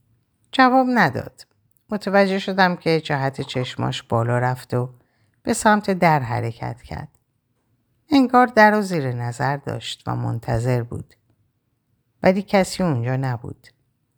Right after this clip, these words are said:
در باز نشد. نه کسی بیرون رفت و نه کسی وارد شد. پیش خودم سوال شد که شاید اون هم به فکر فراره.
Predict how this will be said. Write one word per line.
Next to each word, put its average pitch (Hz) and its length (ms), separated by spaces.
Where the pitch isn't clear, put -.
در 277 220
باز 202 300
نشد. 143 520
نه 131 160
کسی 135 360
بیرون 123 360
رفت 120 340
و 120 140
نه 269 80
کسی 226 380
وارد 110 400
شد. - 280
پیش - 200
خودم 165 400
سوال 117 440
شد 147 340
که 147 340
شاید 139 420
اون 143 160
هم 139 200
به 120 100
فکر 123 400
فراره. 127 680